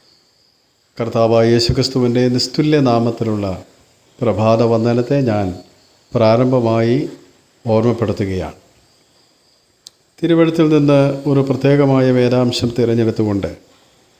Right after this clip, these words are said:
ദൈവജനത്തിൻ്റെ വാക്കും അതിൻ്റെ സ്വാധീനവും എന്നുള്ള വിഷയത്തെ സംബന്ധിച്ച്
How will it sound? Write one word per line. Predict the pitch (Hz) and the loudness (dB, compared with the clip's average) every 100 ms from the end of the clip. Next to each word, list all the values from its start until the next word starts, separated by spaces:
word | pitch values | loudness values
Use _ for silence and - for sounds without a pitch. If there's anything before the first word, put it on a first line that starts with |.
| _ _ _ _ _ _ _ _ _ _ _ _ _ | _ _ _ _ _ _ _ _ _ _ _ _ _
ദൈവജനത്തിൻ്റെ | 139 156 180 175 170 165 156 156 | 0 2 4 4 2 2 2 2
വാക്കും | 143 131 139 139 156 151 147 - | 4 4 2 0 0 -2 -2 -6
അതിൻ്റെ | 127 120 120 | -2 0 0
സ്വാധീനവും | - 123 123 131 135 147 151 156 139 | 0 2 4 4 2 2 2 2 2
എന്നുള്ള | 123 123 | 2 0
വിഷയത്തെ | 117 123 123 123 | 0 -2 -2 -2
സംബന്ധിച്ച് | 113 113 110 113 110 98 | -2 -4 -2 -4 -4 -4